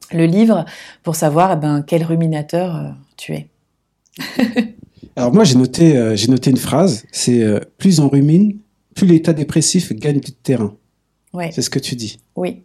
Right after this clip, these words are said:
Speaker 1: mais
Speaker 2: Ouais.
Speaker 1: c'est pas moi qui le dis, hein. Ça, c'est
Speaker 2: Ouais.
Speaker 1: vraiment les études aussi
Speaker 2: Ouais.
Speaker 1: sur le sujet. C'est vrai que la rumination, c'est-à-dire faire tourner en boucle des choses de manière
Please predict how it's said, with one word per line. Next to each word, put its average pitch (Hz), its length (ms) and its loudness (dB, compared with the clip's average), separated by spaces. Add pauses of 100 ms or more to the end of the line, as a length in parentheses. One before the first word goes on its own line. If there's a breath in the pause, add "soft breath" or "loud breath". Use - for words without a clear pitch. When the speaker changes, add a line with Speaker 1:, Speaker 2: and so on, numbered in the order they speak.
(100)
Speaker 1:
mais - 120 -2
Speaker 2:
Ouais. - 40 2
Speaker 1:
c'est 151 140 2
pas 170 200 2
moi 190 180 0
qui 196 140 -2
le 175 120 0
dis, 175 120 -4
hein. 170 60 -4
Ça, 175 120 -4
c'est 170 80 -2
Speaker 2:
Ouais. - 80 2
Speaker 1:
vraiment - 160 4
les 170 180 0
études 175 280 -2
aussi 170 200 -4
Speaker 2:
Ouais. - 80 2
Speaker 1:
sur 170 100 2
le 165 120 0
sujet. 165 480 -6 (640 loud breath)
C'est 180 160 0
vrai 214 140 4
que 220 100 0
la 196 180 4
rumination, 202 720 2
c'est-à-dire 165 500 -2
faire 170 300 -6
tourner 208 320 0
en 175 100 0
boucle 190 360 0
des 165 120 0
choses 185 540 -4 (200)
de - 160 -10
manière 156 380 -4